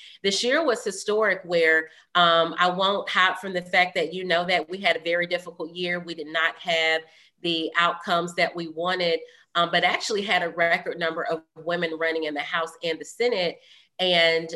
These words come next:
um, I wanna highlight, um, two members specifically. Um, DeAndrea Salvador, um, I, when I was elected, I was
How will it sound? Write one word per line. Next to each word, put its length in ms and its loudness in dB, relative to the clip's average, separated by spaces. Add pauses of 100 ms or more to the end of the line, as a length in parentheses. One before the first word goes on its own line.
um, 560 0 (100)
I 100 0
wanna 260 -2
highlight, 720 0
um, 240 -4 (100)
two 220 0
members 360 -2
specifically. 1000 -6 (300)
Um, 280 2
DeAndrea 520 -2
Salvador, 1040 0
um, 420 0
I, 160 2
when 160 -2
I 160 2
was 160 -4
elected, 580 -2
I 280 2
was 580 -6